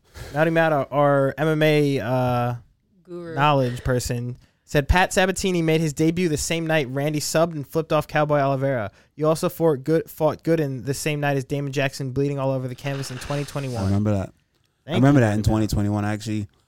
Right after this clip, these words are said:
Speaker 3: walked into the arena while that fight was going on.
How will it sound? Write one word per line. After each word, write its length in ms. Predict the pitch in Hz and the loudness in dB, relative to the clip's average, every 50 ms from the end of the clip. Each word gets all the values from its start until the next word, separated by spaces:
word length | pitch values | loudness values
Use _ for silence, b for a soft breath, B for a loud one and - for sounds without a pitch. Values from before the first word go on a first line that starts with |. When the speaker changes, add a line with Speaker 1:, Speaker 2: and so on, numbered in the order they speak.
| _ _ | _ _
Speaker 3:
walked 360 | - 104 107 123 131 131 - 147 | -2 4 4 6 6 4 2 0
into 220 | 135 127 - 139 | 0 2 2 2
the 140 | 123 120 113 | 4 4 4
arena 280 | 113 117 127 127 117 | 4 4 4 4 4
while 220 | 107 107 107 110 110 | 4 4 4 4 2
that 160 | 110 101 87 | 2 0 -2
fight 200 | - 120 110 98 | 0 0 0 0
was 120 | 101 104 | 0 -2
going 300 | 98 113 107 107 107 104 | -2 0 0 0 0 0
on. 240 | 104 104 117 123 135 | -2 -4 -6 -8 -10